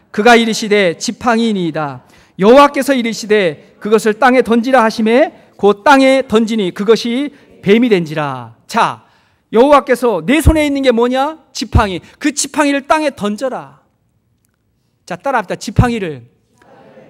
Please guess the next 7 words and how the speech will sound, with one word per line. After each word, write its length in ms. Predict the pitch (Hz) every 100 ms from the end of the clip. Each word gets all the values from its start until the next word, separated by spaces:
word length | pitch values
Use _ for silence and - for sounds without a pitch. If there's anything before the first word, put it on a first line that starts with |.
| _
땅에 240 | 262 240 233
던져라." 720 | 175 185 196 240 170 117 110 _ _ _ _ _ _ - - _ -
그 140 | 311
지팡이를 640 | - 302 311 311 294 277
땅에 460 | 320 302 294 262 -
던지라고 800 | - 214 285 311 277 247 262 262
명령하셨어요. 920 | 175 208 233 214 151 131 - 131 135